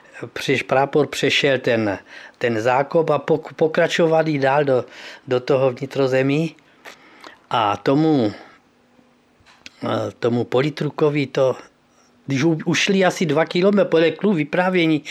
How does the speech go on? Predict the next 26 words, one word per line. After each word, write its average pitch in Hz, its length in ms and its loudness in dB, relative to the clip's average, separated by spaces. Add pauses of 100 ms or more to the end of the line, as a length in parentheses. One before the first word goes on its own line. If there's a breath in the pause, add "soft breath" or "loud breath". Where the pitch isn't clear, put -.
(180 loud breath)
kluků, 190 360 0
protože 147 240 -2
já 135 80 2
jsem 151 180 0
tam 156 160 2
nebyl, 180 320 2
já 123 140 2
jsem, 143 260 0
eh, - 680 -12
s 127 300 -4
autama, 156 540 0
my 156 140 0
jsme 156 180 0
odjeli, 156 540 2
my 120 160 0
jsme 131 200 -2
čekali 131 460 0
na, 127 200 0 (440 loud breath)
do, 110 440 0
do 110 160 -2
toho 120 200 -2
místo 123 360 -2
dotyku. 123 520 -4 (800 loud breath)
Eh, 123 120 0
tak, - 340 -2
eh, 113 180 0